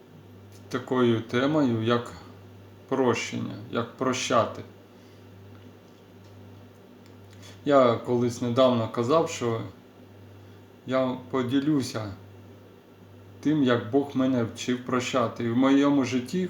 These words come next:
християнському є чотири таких яскравих моменти, коли Бог мене вчив прощати.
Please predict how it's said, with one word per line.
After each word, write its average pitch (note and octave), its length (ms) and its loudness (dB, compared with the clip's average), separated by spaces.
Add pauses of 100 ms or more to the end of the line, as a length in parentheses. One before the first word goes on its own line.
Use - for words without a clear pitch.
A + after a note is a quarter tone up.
християнському A2+ 680 -2
є A#2+ 140 2
чотири C3+ 500 -2
таких A#2+ 420 -4
яскравих D3 600 -2 (1000)
моменти, C3 560 2 (160)
коли A#2 220 2
Бог D3+ 300 0
мене A#2+ 240 4
вчив A#2+ 340 -2
прощати. B2 680 0